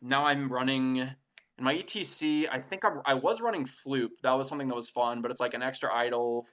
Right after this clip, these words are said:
Floop, and, uh, pff, lo-, we'll just say Loatheb. But just some Floop picks and deck tech choices that people aren't really trying out that I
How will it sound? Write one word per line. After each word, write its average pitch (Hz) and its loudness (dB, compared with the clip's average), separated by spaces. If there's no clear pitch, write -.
Floop, 117 -6
and, 113 -6
uh, 113 4
pff, - -8
lo-, 120 2
we'll 131 2
just 127 2
say 139 4
Loatheb. 117 2
But 143 0
just - 2
some 226 -2
Floop 175 2
picks 151 0
and 131 2
deck 131 2
tech 135 0
choices 131 -2
that 123 -4
people 127 -2
aren't 135 -2
really 123 4
trying 123 2
out 117 2
that 120 0
I 117 2